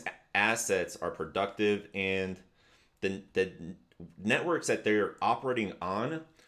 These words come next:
are going to really accrue value in the long term. So it's a great read from Goldman Sachs. Uh, this is the research newsletter, so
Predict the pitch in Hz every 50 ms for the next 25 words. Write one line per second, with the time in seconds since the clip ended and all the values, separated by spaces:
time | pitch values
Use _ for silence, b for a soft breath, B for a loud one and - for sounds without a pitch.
0 | b b 98 107 107 113 113 110 - - 95 98 107 123 147 170 175 165 156 135
1 | 113 107 - - - - 123 113 104 90 95 92 98 104 104 101 95 92 87 85
2 | 82 85 85 90 90 92 82 - - 76 71 67 67 67 - _ _ _ _ _
3 | _ _ _ _ _ b b b b b b b b b b - - 98 98 98
4 | 95 92 85 - - - _ _ - 107 104 - 104 90 - - 85 95 104 127
5 | 135 - - 85 90 95 101 110 123 123 131 127 - - _ _ _ b b b
6 | b b b b b _ _ - 101 98 98 95 95 95 92 90 87 82 - 98
7 | 104 107 110 107 101 95 - - 98 98 101 98 - - - - - - - -
8 | 90 87 85 87 87 - 107 101 82 - - 85 82 85 90 95 92 - - 98
9 | 95 87 - - 90 92 95 92 98 104 104 101 101 101 98 101 - - - 90
10 | 85 82 80